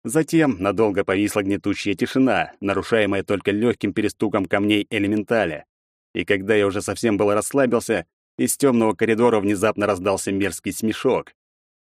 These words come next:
Так, наверное, мог бы хихикать гном из дешёвого ужастика.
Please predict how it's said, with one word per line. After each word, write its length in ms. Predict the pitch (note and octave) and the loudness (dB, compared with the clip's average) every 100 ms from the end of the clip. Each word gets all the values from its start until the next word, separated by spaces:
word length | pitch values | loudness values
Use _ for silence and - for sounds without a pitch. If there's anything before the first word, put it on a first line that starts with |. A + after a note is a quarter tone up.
| - | 0
Так, 180 | F#3 | 0
наверное, 440 | D#3 D3+ D3+ C#3 B2+ | 2 4 4 4 4
мог 240 | B2 C3 | 2 2
бы 100 | A#2 | 0
хихикать 480 | A#2 C3 A#2+ C3 B2 | 0 -2 0 0 2
гном 400 | A2 D#3+ D3 F2+ - | 2 2 2 0 -4
из 180 | - F#2+ | -8 -4
дешёвого 520 | G#2+ - A2 G2+ G#2 | -4 2 4 4 2
ужастика. 720 | A#2 A2 B2+ - F#2 D#2 D2 | 0 0 0 -2 -8 -6 -8